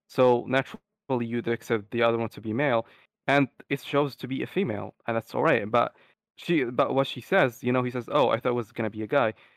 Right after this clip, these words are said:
But instead of being, "Oh, no, it's, uh, the, um, no, it's gonna be a female this time,"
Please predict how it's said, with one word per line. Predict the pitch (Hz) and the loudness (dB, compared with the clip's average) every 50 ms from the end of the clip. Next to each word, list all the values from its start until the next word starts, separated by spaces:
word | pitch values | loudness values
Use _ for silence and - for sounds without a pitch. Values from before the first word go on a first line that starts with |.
| _ _ _ _ | _ _ _ _
But | - 151 | 0 0
instead | 156 - 185 165 139 | 2 2 2 0 0
of | 127 | 0
being, | 135 151 143 127 - - | 0 2 2 0 0 2
"Oh, | 151 160 147 127 | 2 4 4 4
no, | 113 120 135 139 127 110 - | 4 4 4 4 4 2 0
it's, | - 120 - - - - - _ _ _ _ - | -2 -8 -12 -12 -16 -20 -20 _ _ _ _ -10
uh, | 135 | -8
the, | 117 120 127 123 120 120 - - | -2 2 2 4 4 2 0 -4
um, | - 120 123 127 127 | -4 -2 0 0 2
no, | 135 139 120 113 | 2 2 2 0
it's | 107 117 - - | -2 -4 -4 -4
gonna | - 113 117 | -2 -2 -2
be | 110 110 110 | -4 -6 -8
a | 107 | -8
female | - - 160 139 113 | -4 -2 -2 -2 -2
this | 107 107 - | -4 -6 -6
time," | - 110 98 98 | -6 -4 -4 -4